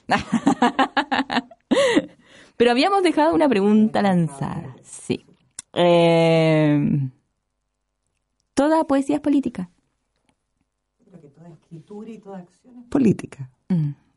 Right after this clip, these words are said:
Speaker 2: Eh... Claro, no hay nada que uno pueda hacer que no sea político.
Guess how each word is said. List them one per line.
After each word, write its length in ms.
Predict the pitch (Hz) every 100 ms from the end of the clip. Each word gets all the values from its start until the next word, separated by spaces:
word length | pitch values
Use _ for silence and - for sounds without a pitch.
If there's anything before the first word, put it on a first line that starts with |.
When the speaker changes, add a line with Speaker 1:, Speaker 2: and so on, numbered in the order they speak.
| - -
Speaker 2:
Eh... 760 | - 147 139 135 139 135 131 _ _ _ _ _ _ _ _ _ _ _ _ _ _ _ _
Claro, 280 | - 147 131
no 100 | 156
hay 100 | 160
nada 400 | 151 180 196 196
que 120 | 180
uno 220 | 180 175
pueda 240 | 175 170 165
hacer 260 | - -
que 80 | -
no 100 | 208
sea 160 | - -
político. 600 | - 180 277 - - 160